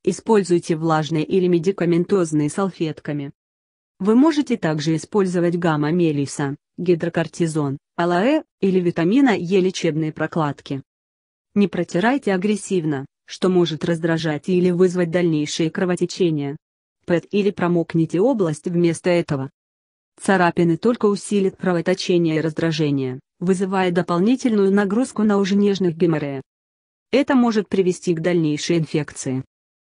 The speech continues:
Принимать добавки, чтобы уменьшить кровотечение. Многие из этих добавок может быть трудно найти в аптеках,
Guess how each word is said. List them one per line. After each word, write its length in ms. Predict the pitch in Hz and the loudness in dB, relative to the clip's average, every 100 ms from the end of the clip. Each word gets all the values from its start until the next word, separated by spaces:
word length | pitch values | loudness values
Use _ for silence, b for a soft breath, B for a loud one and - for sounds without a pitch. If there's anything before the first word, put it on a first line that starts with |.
| _ _ | _ _
Принимать 480 | 175 175 175 165 156 | 0 2 2 0 0
добавки, 640 | 180 175 156 - - 139 - _ | -2 0 -4 -4 -8 -10 -10 _
чтобы 340 | - - 180 | -6 -2 2
уменьшить 460 | 175 180 226 - 196 | 2 2 0 -2 -6
кровотечение. 920 | - 180 165 - - - 147 143 135 - _ _ _ - | -2 -2 -2 -4 -4 -2 -2 -2 -4 -8 _ _ _ 0
Многие 580 | 190 202 190 170 165 | 2 4 4 2 0
из 80 | 165 | 2
этих 260 | 180 170 156 | 0 0 -4
добавок 500 | 156 180 196 170 - | -2 -2 -2 -2 -2
может 320 | 185 254 262 | 0 2 0
быть 200 | 220 240 | 0 -2
трудно 300 | - 285 240 | -2 0 2
найти 380 | 185 170 180 175 | 2 2 0 0
в 40 | 160 | 0
аптеках, 680 | 180 - 170 143 135 - | -4 -4 -4 -4 -10 -16